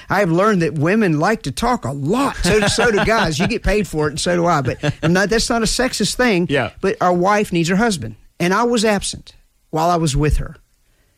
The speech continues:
Speaker 1: and then now I'm present, and life is <laughs> a lot better.
Speaker 2: Yeah. Okay. So, l-, yeah, I, I love what you said about, like, turning off all the notifications and all that sort of stuff, because I do think, like, you don't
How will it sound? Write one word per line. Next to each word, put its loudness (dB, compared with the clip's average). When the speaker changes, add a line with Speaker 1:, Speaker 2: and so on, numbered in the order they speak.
Speaker 1:
and 2
then 2
now 2
I'm 0
present, 0
and -2
life 0
is 0
<laughs> -
a 2
lot -4
better. 0
Speaker 2:
Yeah. 0
Okay. 0
So, -2
l-, -12
yeah, 0
I, -2
I 0
love 0
what 0
you -2
said -2
about, 0
like, -2
turning 0
off -2
all -4
the -2
notifications -2
and -2
all 0
that -4
sort -2
of 0
stuff, 0
because -2
I 2
do 0
think, -2
like, -2
you -2
don't 0